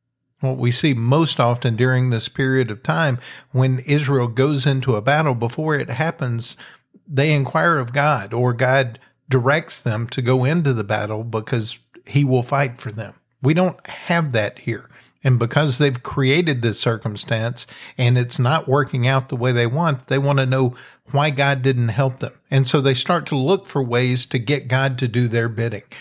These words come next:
They go and get the Ark of the Covenant and bring it into battle. Again, no directive from God,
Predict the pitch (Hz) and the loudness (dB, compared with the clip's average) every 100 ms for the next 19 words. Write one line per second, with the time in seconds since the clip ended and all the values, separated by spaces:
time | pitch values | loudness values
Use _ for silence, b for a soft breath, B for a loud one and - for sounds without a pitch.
0 | B - 143 147 156 131 110 143 - 127 | B 0 2 2 2 0 0 -2 -2 0
1 | 110 135 123 123 113 - 143 127 107 104 | 2 2 0 -6 -4 0 0 0 -2 -6
2 | 101 101 151 139 127 123 113 110 135 123 | -4 -2 0 0 2 0 0 0 0 0
3 | - B B - 123 123 147 107 98 117 | -6 B B -2 0 2 0 -2 -2 2
4 | 135 123 120 127 123 - - 113 104 143 | 2 2 0 0 -2 -8 -8 -6 0 2
5 | 143 135 | 2 0